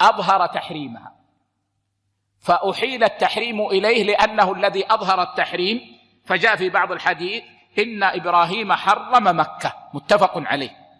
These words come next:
وفي الحديث: "إن الله حرم مكة يوم خلق السماوات والأرض،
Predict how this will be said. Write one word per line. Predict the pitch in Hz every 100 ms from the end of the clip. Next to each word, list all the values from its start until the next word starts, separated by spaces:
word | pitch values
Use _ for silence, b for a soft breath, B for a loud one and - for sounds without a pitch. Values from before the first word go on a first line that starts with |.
| _ _ _ _
وفي | 151 156
الحديث: | 190 202 196 240 269 - -
"إن | 202 233 214
الله | 208 190 190 214 180
حرم | 175 220 220 196 190 185 185
مكة | 220 - - 247 - - - _
يوم | 143 160 220 214 185 175
خلق | 165 - 208 185 170
السماوات | 170 - - 151 151 151 180 180 - 190 254 - - _ _ _ _ -
والأرض، | 165 180 160 185 185 165